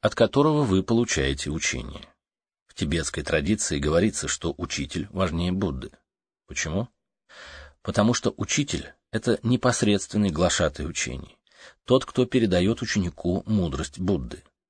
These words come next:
Без учителя мы не смогли бы найти дорогу к Будде, поэтому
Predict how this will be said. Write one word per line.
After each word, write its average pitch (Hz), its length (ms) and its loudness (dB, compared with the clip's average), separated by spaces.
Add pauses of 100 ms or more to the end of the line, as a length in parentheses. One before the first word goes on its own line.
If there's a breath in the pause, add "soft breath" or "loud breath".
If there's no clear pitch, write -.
(320)
Без 80 200 -4
учителя 69 720 -2
мы 117 240 4
не 135 160 2
смогли 117 380 2
бы 98 120 4
найти 92 360 0
дорогу 95 440 2
к 67 80 -4
Будде, 69 460 -2 (460)
поэтому 80 580 0